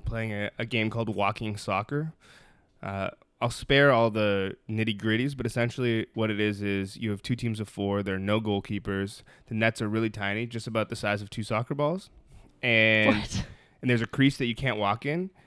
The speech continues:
Speaker 1: You have to walk the entire time with a beer in your hands. <laughs>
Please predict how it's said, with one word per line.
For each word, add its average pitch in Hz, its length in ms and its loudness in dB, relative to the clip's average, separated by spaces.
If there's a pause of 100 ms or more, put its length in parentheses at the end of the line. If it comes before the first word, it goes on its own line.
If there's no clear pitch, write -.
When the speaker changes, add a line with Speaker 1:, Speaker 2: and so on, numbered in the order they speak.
(120)
Speaker 1:
You 123 100 0
have 139 240 4
to 170 80 0
walk 113 260 2
the 127 80 -4
entire 110 280 0
time 107 240 -2
with 107 200 -4
a 113 140 -2
beer 110 280 0
in 110 60 0
your 104 120 -2
hands. 101 460 -2
<laughs> 320 60 -4